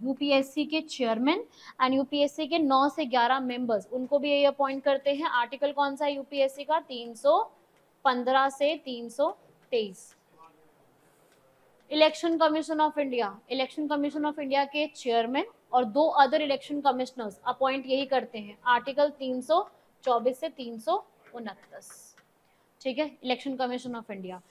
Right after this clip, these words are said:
ये सारी की सारी appointments किसके हाथ में होती है? हमारे president के पास। तो ये सब इनकी executive power में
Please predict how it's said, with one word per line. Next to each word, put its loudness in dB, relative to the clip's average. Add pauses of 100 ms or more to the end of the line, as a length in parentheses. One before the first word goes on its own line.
(200)
ये 2
सारी 4
की 0
सारी 4
appointments 0
किसके -6
हाथ 2 (100)
में -6
होती -4
है? -6
हमारे -4
president -8
के -16
पास। -16
तो -16
ये 0
सब 0 (140)
इनकी -4 (340)
executive 0 (100)
power -4
में -8